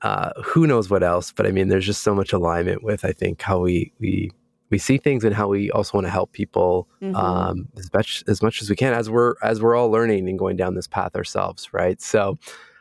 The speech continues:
Speaker 1: um, where can people follow along, be a part of, of your work and everything in between?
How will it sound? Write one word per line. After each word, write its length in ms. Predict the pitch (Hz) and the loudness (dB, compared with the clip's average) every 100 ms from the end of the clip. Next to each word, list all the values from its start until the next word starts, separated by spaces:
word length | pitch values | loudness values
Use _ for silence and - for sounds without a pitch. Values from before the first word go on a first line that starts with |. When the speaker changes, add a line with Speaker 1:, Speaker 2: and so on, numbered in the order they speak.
| _ - | _ -2
Speaker 1:
um, 540 | 110 104 98 101 98 _ | 0 0 0 -2 -4 _
where 220 | 107 123 | 0 2
can 180 | - 135 | 2 0
people 680 | - 131 120 113 113 110 - | 0 2 4 4 4 2 0
follow 380 | - 107 101 101 | 0 2 2 2
along, 640 | 98 104 107 104 101 98 - _ _ _ | 2 2 2 0 0 -2 -8 _ _ _
be 100 | 110 | -4
a 40 | 104 | -2
part 260 | - 101 | -2 0
of, 240 | 95 87 - | 0 -2 -4
of 140 | 98 92 | -4 0
your 100 | 95 | -2
work 560 | 90 101 98 95 90 - - | 2 2 4 0 -2 -14 -4
and 680 | 98 92 90 87 87 87 90 | 0 2 2 2 2 0 0
everything 320 | 95 92 90 | 0 2 2
in 100 | 87 | 0
between? 420 | 87 92 90 87 | -2 0 0 0